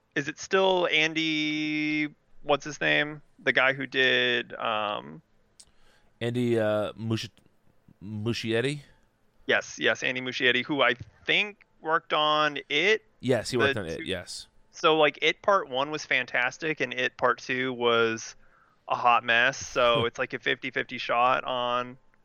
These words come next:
Speaker 2: On if it's good or not?
Speaker 1: on, <laughs> on if this movie will be good or not.
Speaker 2: Yeah.
Speaker 1: Um, but, yeah, I'm actually, just talking it out with you, I'm, I'm slightly positive on this movie.
Speaker 2: Okay.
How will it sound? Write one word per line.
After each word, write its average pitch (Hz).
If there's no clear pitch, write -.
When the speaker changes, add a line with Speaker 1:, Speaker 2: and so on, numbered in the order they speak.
Speaker 2:
On 104
if 98
it's 90
good 107
or 117
not? 135
Speaker 1:
on, 143
<laughs> -
on 156
if 156
this 143
movie 135
will 123
be 117
good 113
or 113
not. 107
Speaker 2:
Yeah. 95
Speaker 1:
Um, 110
but, 120
yeah, 240
I'm 190
actually, 196
just 151
talking 165
it 135
out 131
with 120
you, 120
I'm, 117
I'm 120
slightly 135
positive 110
on 170
this -
movie. 175
Speaker 2:
Okay. -